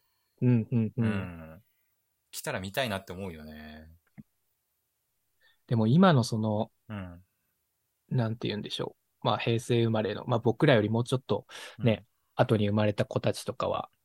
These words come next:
Speaker 2: うん。
Speaker 1: まあ、がっつり初見だったと思うんですけどね、そのうるせえやつらとか。
Speaker 2: うんうん。
Speaker 1: どういう、あの、印象だったんだろうなってすごい気になりますね。
Speaker 2: 確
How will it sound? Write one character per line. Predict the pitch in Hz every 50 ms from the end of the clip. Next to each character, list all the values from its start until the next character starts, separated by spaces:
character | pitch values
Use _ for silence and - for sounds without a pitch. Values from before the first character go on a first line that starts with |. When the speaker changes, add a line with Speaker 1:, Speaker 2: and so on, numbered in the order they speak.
| _ _ -
Speaker 2:
う | 107
ん。 | 98 92
Speaker 1:
ま | 127 117 107 - -
あ、 | 127
が | 131 135 127
っ | -
つ | - - 123
り | 110
初 | - - 120
見 | - - 135 127 131
だ | 127 123
っ | 123
た | - 110
と | - 101
思 | 101 101 104
う | 98
ん |
で | -
す | -
け | -
ど | - -
ね、 | 110 123 -
そ | - 117
の | 107
う | 107 104
る | 107
せ | 95 - 107
え | 98
や | 101
つ | - - -
ら | - -
と | - -
か。 | - - - - _ _ _ _ -
Speaker 2:
う | 110
ん |
う | 101
ん。 | 98 92 92 92 87 85 82 85 - _ _ _ _ - - - - - _
Speaker 1:
ど | - 120 117 131
う | 139
い | 143 151 156 151 151 147
う、 | 165 - - - - - - - - - - - - - _
あ | - 131 117 117
の、 | 117 113 117 127
印 | 120 127 127
象 | 123 - 139 135
だ | 135 131
っ | 127 -
た | 120 107
ん | 98
だ | 95 107
ろ | 113 107
う | 104
な | 110 110 107
っ |
て | - -
す | - - 127
ご | 110
い | 104 -
気 | - - 117
に | 107
な | 113 110
り | 110 110
ま | 107 107
す | - - -
ね。 | 110 - - - _ _ _ _ _ _ _ _
Speaker 2:
確 | - - 92